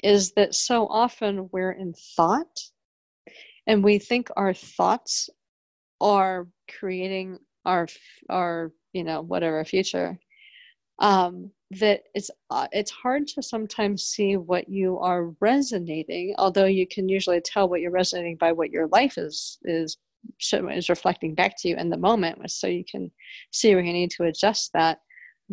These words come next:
But so for you, here's a question. How do you know when you're in resonance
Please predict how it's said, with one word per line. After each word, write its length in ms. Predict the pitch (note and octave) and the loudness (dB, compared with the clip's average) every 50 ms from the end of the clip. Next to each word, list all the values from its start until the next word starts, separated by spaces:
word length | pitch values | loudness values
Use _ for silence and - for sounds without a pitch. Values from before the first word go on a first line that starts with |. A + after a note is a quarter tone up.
| F3 - | -4 0
But 280 | - G3+ G3 G3 - - | 4 4 4 2 0 -4
so 220 | - - A#3+ A3+ | -4 -2 -2 -2
for 200 | G#3+ - - A#3+ | -2 -4 -4 -4
you, 640 | A3+ G#3 F3+ F3 - A3+ D4 F4 D4 G3 E3+ E3 E3 E3 | -4 -4 -4 -6 -2 0 2 2 2 2 0 0 -2 -2
here's 300 | E3 - A3 G3+ G3+ F#3+ | -4 -4 -4 -4 -4 -4
a 60 | F#3 F3+ | -8 -6
question. 640 | _ - D#3+ D#3 - - - E3+ E3 E3 F3+ G#3 - _ _ _ _ - | _ -4 -4 -4 -4 -6 -6 -6 -6 -6 -6 -8 -12 _ _ _ _ -20
How 580 | - - - - - - A3+ B3 C4 C#4 C#4+ | -20 -18 -16 -10 -4 -2 0 0 0 0 -2
do 180 | C4+ A#3+ B3 A3+ | -4 -4 -4 -4
you 380 | G#3 G3 F#3 G3 G3+ G3+ G3+ | -4 -4 -4 -4 -2 -2 -2
know 400 | G3 F#3 F#3 F3+ F3 F3 F3 F3 | -4 -4 -4 -2 0 2 2 2
when 240 | F3 E3+ F3+ F3 E3+ | 0 0 -4 -4 -2
you're 160 | E3 E3 E3 | -2 0 0
in 100 | D#3+ D#3+ | 0 -2
resonance 960 | D#3 D#3 D#3+ E3 F#3 G3 F#3+ F3 D#3+ E3 D#3 D#3 - - - - - - - | -4 -2 0 2 2 2 0 -2 -6 -6 -8 -10 -8 -6 -6 -6 -6 -8 -12